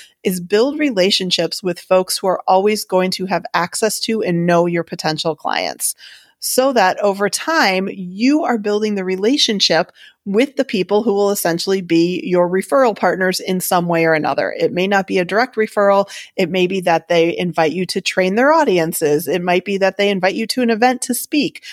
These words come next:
They invite you on their podcast, right? There's all these things. I call it borrowing an audience, um, where you can go out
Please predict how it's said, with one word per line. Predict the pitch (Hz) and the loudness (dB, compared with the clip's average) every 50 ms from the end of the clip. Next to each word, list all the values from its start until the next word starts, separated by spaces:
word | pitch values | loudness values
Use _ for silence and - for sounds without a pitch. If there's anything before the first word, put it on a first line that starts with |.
| - - _ - | -20 -20 _ -2
They | 185 175 | 0 0
invite | 170 170 190 185 | 2 2 2 2
you | 196 254 262 | 2 2 2
on | 269 269 | 4 2
their | 277 269 | 2 0
podcast, | - - - 349 339 320 - - - - - 185 - - 208 | 0 -2 0 0 0 0 0 -2 0 0 0 -2 -4 -2 0
right? | 196 208 220 - | 0 0 2 2
There's | 226 214 - | 0 0 0
all | - - 233 262 294 | 0 0 2 2 2
these | 302 294 277 262 - - | 2 0 0 -2 -4 -4
things. | - 247 262 254 226 196 190 196 - - - - - - - | -2 -2 0 0 0 -2 -4 -6 -8 -10 -14 -18 -18 -6 -4
I | - 208 | -4 -4
call | - - 254 254 | 0 2 0 0
it | - - | 2 2
borrowing | - 190 185 190 196 196 190 190 180 | 2 2 4 4 2 2 2 2 2
an | 170 | 2
audience, | 156 151 - - - 139 123 - - - - - - - - - - _ - | 2 2 2 0 -2 -4 -6 -6 -8 -8 -8 -10 -14 -20 -20 -20 -10 _ 0
um, | 208 208 202 202 196 | 0 2 2 0 0
where | 208 202 | -2 -2
you | 202 190 208 240 247 | -2 -2 -4 -4 -2
can | - 311 294 240 | -2 -2 0 2
go | 247 233 226 208 | 2 2 2 4
out | 180 180 190 196 | 4 2 2 0